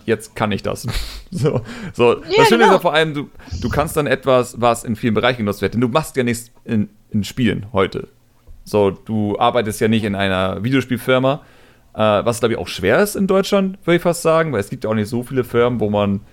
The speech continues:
Speaker 1: entweder sein möchte oder wo man zumindest Geld verdienen kann.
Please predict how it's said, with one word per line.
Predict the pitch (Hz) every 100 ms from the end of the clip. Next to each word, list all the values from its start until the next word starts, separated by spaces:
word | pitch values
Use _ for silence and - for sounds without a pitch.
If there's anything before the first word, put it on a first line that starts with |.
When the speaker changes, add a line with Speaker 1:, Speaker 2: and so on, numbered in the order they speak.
| - - _ _ _ _ _
Speaker 1:
entweder | 143 151 143 139
sein | 120 127 120
möchte | 117 139 - 196 233 -
oder | 139 127
wo | 117
man | 120 113
zumindest | 117 113 -
Geld | 107 117
verdienen | 156 147 180
kann. | 175 180 196 247